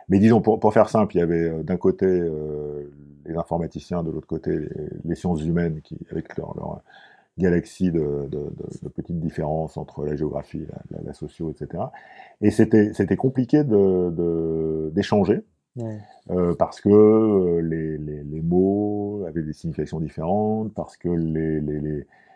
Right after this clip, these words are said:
Speaker 1: les questions qui étaient posées étaient différentes, les enjeux étaient différents, et cetera. Et c'était assez intéressant parce que pendant les premières réunions, c'était des réunions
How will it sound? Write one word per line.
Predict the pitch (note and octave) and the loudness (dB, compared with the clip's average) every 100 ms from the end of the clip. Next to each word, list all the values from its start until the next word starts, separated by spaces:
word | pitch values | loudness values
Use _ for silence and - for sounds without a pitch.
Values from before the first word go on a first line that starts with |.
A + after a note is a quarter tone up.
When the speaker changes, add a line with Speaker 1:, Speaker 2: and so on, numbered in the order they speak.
| _ E3 | _ -6
Speaker 1:
les | D#3+ | 0
questions | F3 - F2+ | 0 0 0
qui | F3 | 0
étaient | E2 | -2
posées | - E2 | 0 2
étaient | D#2+ D#2 | 2 0
différentes, | D2 E2 F2+ G#2+ G#2 | -4 0 4 4 4
les | E2+ | -2
enjeux | E2 F2 | 0 -2
étaient | F2 | -2
différents, | D#2+ D#2 E2 F2 F2+ | -4 -6 -8 -8 -8
et | - | -10
cetera. | - F2+ - _ - - _ | -12 -12 -12 _ -20 -20 _
Et | - | -4
c'était | - | 10
assez | A#2 A2+ | 10 10
intéressant | C#3 B2 G#2 - | 6 8 6 6
parce | A3 D3 | -2 0
que | |
pendant | G#2 G#2+ G#2+ | 2 4 6
les | G2+ | 4
premières | - C3 C3+ | 4 6 6
réunions, | G#2+ G#2 G#2 G#2 B2+ | 8 6 4 0 -2
c'était | D3+ F2 - E2+ E2 D#2+ D#2 D2+ _ _ _ _ D#2+ | -4 -6 -2 -2 -2 -2 -4 -8 _ _ _ _ -2
des | F#2 | 0
réunions | F#2 F#2+ F2+ | 2 2 0